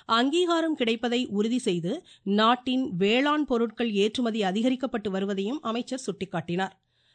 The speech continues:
சர்வதேச அளவில் சமையல் எரிவாயு சிலிண்டர் விலை கடுமையாக உயர்ந்த போதிலும், இந்தியாவில் மிக குறைந்த விலையில் சிலிண்டர்கள் விற்பனை செய்யப்படுவதாக மத்திய அரசு தெரிவித்துள்ளது. பெட்ரோலியம் மற்றும் இயற்கை எரிவாயு அமைச்சகம் இன்று வெளியிட்டுள்ள அறிக்கையில்,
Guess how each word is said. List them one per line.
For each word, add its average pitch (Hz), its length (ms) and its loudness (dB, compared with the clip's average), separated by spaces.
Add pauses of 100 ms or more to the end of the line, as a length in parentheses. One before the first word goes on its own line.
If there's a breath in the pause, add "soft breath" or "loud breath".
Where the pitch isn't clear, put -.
(120)
சர்வதேச 349 560 2
அளவில் 269 420 2
சமையல் 277 540 0
எரிவாயு 254 480 0
சிலிண்டர் 233 460 -2
விலை 214 280 0
கடுமையாக 247 600 0
உயர்ந்த 214 320 -2
போதிலும், 185 400 -2 (360 loud breath)
இந்தியாவில் 269 680 2
மிக 233 260 0
குறைந்த 311 360 0
விலையில் 233 420 -2
சிலிண்டர்கள் 240 540 -2
விற்பனை 226 300 -2
செய்யப்படுவதாக 196 800 -4 (360 soft breath)
மத்திய 240 380 2
அரசு 247 240 -2
தெரிவித்துள்ளது. 175 600 -2 (360 soft breath)
பெட்ரோலியம் 262 540 2
மற்றும் 233 220 -4
இயற்கை 240 380 -2
எரிவாயு 233 460 2
அமைச்சகம் 214 440 -2
இன்று 214 160 -2
வெளியிட்டுள்ள 226 460 -2
அறிக்கையில், 185 440 -2